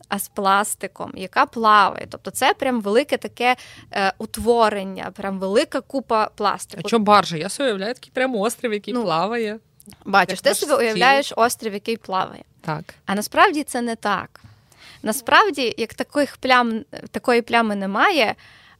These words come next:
Speaker 1: а є просто дуже багато точок у Світовому океані і у наших морях, в яких концентрація пластику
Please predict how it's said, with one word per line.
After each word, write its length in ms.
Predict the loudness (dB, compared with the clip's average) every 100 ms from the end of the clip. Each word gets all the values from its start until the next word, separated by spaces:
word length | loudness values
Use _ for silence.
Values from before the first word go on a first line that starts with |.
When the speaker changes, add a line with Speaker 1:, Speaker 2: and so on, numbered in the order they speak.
| _ _
Speaker 1:
а 100 | 0
є 200 | 2 2
просто 680 | 2 2 2 2 -2 0 -2 -4
дуже 580 | -2 2 2 4 0
багато 640 | 2 0 2 4 4 2 -8
точок 500 | -2 0 0 -4 -8
у 60 |
Світовому 600 | -6 -6 -4 -4 -2 -2
океані 680 | -4 -6 -4 4 4 4 0
і 140 | -8 -6
у 80 |
наших 500 | -2 -2 -2 -8 -14
морях, 560 | -14 -8 0 0 0 -10 _ _ -20 -20 -20 _ _ _
в 40 | -2
яких 580 | -2 4 4 2 -4 -16 -18 _
концентрація 840 | -2 0 0 2 4 4 2 -4
пластику 800 | -4 2 2 2 -6 -8 -8 -8